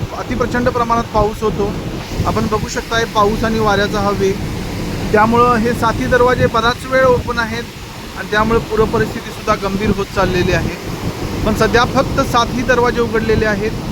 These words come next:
धरणाचा कोणताही अतिरिक्त दरवाजा उघडला नाही आहे, त्यामुळे कोणी घाबरून जाऊ नका,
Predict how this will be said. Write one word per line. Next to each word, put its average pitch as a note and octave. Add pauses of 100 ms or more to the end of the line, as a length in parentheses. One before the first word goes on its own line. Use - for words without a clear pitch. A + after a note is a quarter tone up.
(500)
धरणाचा G#3
कोणताही A#3
अतिरिक्त A#3
दरवाजा A3
उघडला G#3+
नाही G3+
आहे, G#3
त्यामुळे G3
कोणी G3+
घाबरून F#3+
जाऊ G3
नका, F#3+